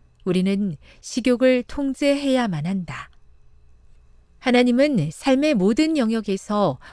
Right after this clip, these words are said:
우리가 건강하기를 바라신다. 그분의 은혜에 힘입어 그분의 법칙을 따르자. 그것은 우리에게 주어진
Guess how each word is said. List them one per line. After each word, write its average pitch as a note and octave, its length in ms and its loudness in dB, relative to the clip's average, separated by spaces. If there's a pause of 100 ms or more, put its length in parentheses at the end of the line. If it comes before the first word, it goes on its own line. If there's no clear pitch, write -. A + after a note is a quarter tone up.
우리가 F3 320 0
건강하기를 F3+ 800 -2
바라신다. E3 720 -8 (800)
그분의 F#3+ 420 2
은혜에 A3 420 4
힘입어 G#3+ 580 -6 (320)
그분의 B3 560 2
법칙을 - 680 -6
따르자. G3+ 600 -10 (720)
그것은 G#3+ 640 2 (280)
우리에게 A#3+ 460 2
주어진 G#3 640 -2